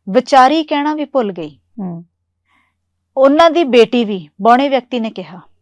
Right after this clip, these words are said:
Speaker 2: ਮਤਲਬ ਉਹਨਾਂ ਦੀ ਬੇਟੀ ਦਾ ਵੀ
Speaker 1: ਮੌਤ ਹੋ ਗਈ
Speaker 2: ਮੌਤ
Speaker 1: ਸੀ।
Speaker 2: ਹੋ ਗਈ।
Speaker 1: ਜੀ। ਤਾਂ ਮਰੀਅਮ ਬੀ ਦੀਆਂ ਨਾੜਾਂ ਵਿੱਚ ਖੂਨ ਦਾ ਦੌਰਾ ਤੇਜ਼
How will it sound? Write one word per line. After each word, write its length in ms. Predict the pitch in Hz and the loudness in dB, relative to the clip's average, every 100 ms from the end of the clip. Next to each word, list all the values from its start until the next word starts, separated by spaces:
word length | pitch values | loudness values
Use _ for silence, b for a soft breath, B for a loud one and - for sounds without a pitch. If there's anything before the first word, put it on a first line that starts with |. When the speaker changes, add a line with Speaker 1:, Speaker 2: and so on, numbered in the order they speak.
| - - | -20 -10
Speaker 2:
ਮਤਲਬ 180 | 220 240 | -6 -4
ਉਹਨਾਂ 200 | 240 247 | -4 -4
ਦੀ 100 | 262 | -6
ਬੇਟੀ 340 | 208 202 247 | -6 -6 -4
ਦਾ 160 | 262 285 | -4 -4
ਵੀ 320 | 285 302 302 - _ _ _ _ - | -4 -4 -6 -10 _ _ _ _ 0
Speaker 1:
ਮੌਤ 220 | 247 233 | 2 2
ਹੋ 120 | 190 165 | -2 -8
ਗਈ 100 | 190 | -8
Speaker 2:
ਮੌਤ 180 | 190 | -8
Speaker 1:
ਸੀ। 60 | 180 | -8
Speaker 2:
ਹੋ 100 | 196 | -10
ਗਈ। 160 | 170 185 _ _ b b | -12 -16 _ _ b b
Speaker 1:
ਜੀ। 240 | 190 196 165 _ _ _ _ _ _ _ _ - | -6 -6 -8 _ _ _ _ _ _ _ _ -2
ਤਾਂ 300 | 254 254 262 - _ _ 214 | 2 2 0 -6 _ _ 2
ਮਰੀਅਮ 420 | 254 294 339 339 | 4 4 2 0
ਬੀ 200 | 294 302 | 0 0
ਦੀਆਂ 300 | 294 320 311 | -2 -4 -4
ਨਾੜਾਂ 420 | 285 214 208 240 | -2 0 0 -2
ਵਿੱਚ 220 | 233 262 262 | -4 -6 -10
ਖੂਨ 340 | - 262 277 | -6 -4 -4
ਦਾ 160 | 277 285 | -4 -4
ਦੌਰਾ 360 | 214 196 202 254 | -2 -2 -2 -6
ਤੇਜ਼ 420 | - 220 196 | -6 -4 -4